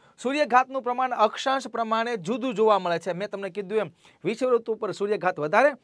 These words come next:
ધ્રુવો પર સૂર્યઘાત ઓછો. તો અક્ષાંશ પ્રમાણે એમાં તમને ફેરફાર જોવા મળશે. ઉષ્ણકટિબંધ એટલે કર્કવૃતથી મકરવૃત વચ્ચેનો વિસ્તાર ઉષ્ણકટિબંધ કહેવાય. ન્યા સૂર્યનો કિરણ લંબ પડે, લંબ એટલે સીધા પડતા હોય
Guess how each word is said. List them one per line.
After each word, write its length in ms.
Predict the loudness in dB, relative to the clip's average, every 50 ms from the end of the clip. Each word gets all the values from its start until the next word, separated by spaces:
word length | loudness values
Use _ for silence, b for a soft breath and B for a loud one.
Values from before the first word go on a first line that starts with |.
| _ _ _ _ _
ધ્રુવો 280 | -8 -4 0 2 2 2
પર 140 | 0 -2 -6
સૂર્યઘાત 500 | -6 -6 -6 -6 -6 -6 -6 -6 -8 -8
ઓછો. 420 | 0 0 0 0 0 -4 -14 -16 _ _ _ _ _ _ _ _ _
તો 60 | -4
અક્ષાંશ 480 | 0 0 0 -2 0 -2 -4 -4 -4 -6
પ્રમાણે 400 | -6 -6 -4 -2 -4 -4 -4 -6
એમાં 240 | -8 -6 -6 -6 -6
તમને 240 | -6 -10 -10 -12 -14 _ _ _ _
ફેરફાર 320 | -6 -6 -4 -2 -4 -2
જોવા 160 | 0 -2 -2
મળશે. 260 | -2 -6 -10 -14 -16 -20 _ b b b b b b b b b b
ઉષ્ણકટિબંધ 760 | -2 -2 -2 0 2 2 2 4 2 0 2 0 0 0 0
એટલે 120 | -4 -8 -8
કર્કવૃતથી 680 | -6 -4 -6 -6 -4 -6 -8 -8 -8 -8 _ -10 -10
મકરવૃત 560 | -10 -6 -6 -6 -6 -4 -4 -4 -4 -4 -6 -8
વચ્ચેનો 380 | -10 -8 -10 -14 -12 -8 -6
વિસ્તાર 360 | -6 -8 -8 -10 _ -6 -4
ઉષ્ણકટિબંધ 720 | -4 -4 -6 -6 -8 -12 -12 -10 -10 -10 -8 -8 -8 -10 -4
કહેવાય. 280 | -2 0 0 0 0 -2 b b b b b b 0
ન્યા 160 | 2 2 2
સૂર્યનો 400 | 2 0 -4 -4 -4 -4 -6 -6
કિરણ 320 | -4 -4 -4 -2 -2 -2
લંબ 320 | 2 4 4 4 6 6 4
પડે, 240 | 4 4 0 0
લંબ 300 | 0 2 0 0 0 -2
એટલે 200 | -6 -4 -4 -6
સીધા 280 | -4 -6 0 2 2 2
પડતા 300 | 2 0 -4 -2 -2 2
હોય 180 | 2 2 2